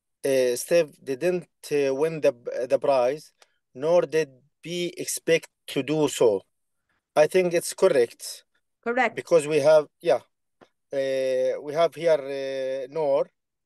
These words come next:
Speaker 1: and after that verb, we are inverted. Verb after that subject. It's
Speaker 2: Yeah.
Speaker 1: correct, uh,
Speaker 2: Yeah,
Speaker 1: for
Speaker 2: we're
Speaker 1: your
Speaker 2: looking,
Speaker 1: yeah.
Speaker 2: yes, thank you, Doctor, uh, Rami. We're looking for the negative expression.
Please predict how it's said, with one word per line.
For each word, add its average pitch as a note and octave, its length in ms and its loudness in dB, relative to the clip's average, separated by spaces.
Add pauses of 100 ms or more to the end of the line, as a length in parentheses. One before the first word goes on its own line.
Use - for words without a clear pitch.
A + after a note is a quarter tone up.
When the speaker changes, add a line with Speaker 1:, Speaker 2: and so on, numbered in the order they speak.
(220)
Speaker 1:
and C#3+ 160 -14
after D#3+ 300 0
that C#3 360 -2
verb, D3+ 440 -4 (180)
we D3 120 -14
are D#3 180 -2
inverted. C#3 560 -6
Verb F3+ 320 2 (140)
after F3 320 -6
that D#3+ 180 0
subject. A2+ 480 -8
It's - 220 -6
Speaker 2:
Yeah. D#3+ 140 2
Speaker 1:
correct, - 320 -2
uh, B2 100 2
Speaker 2:
Yeah, A#2+ 380 0
Speaker 1:
for A#3 160 2
Speaker 2:
we're E4 80 -6
Speaker 1:
your - 160 -4
Speaker 2:
looking, E4+ 300 -10
Speaker 1:
yeah. A#3+ 180 0
Speaker 2:
yes, B3+ 240 -4
thank C#4+ 280 -8
you, C4 100 -6
Doctor, A3+ 580 -2
uh, F#3 440 -6
Rami. G#3 480 -4 (200)
We're B3 60 -18 (160)
looking E4 380 -12
for C#4 120 2
the C4 100 -4
negative C4+ 320 -6
expression. B3+ 680 -4